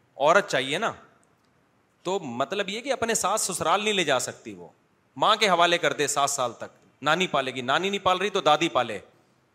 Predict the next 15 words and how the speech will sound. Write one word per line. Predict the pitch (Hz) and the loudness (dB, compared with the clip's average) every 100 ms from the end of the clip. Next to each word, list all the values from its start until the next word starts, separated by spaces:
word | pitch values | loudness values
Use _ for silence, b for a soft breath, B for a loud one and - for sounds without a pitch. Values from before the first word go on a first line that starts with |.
| _ _ _ _ _ - | _ _ _ _ _ -12
سمجھتے | 143 156 156 226 | -2 -2 2 0
ہو | |
کہ | 240 | 2
نہیں | 240 | 0
سمجھتے؟ | 220 196 - 123 | 0 -2 -4 -14
تو | - 113 | -14 0
دادی | 131 151 | 0 0
پالے | 147 117 110 | -2 -4 -4
اس | 98 | -8
کو، | - 73 | -12 -8
دادی | 131 156 190 | -2 -2 -2
بھی | 180 | -4
نہیں | 185 208 | -4 -6
ہے | |
تو | 202 | -8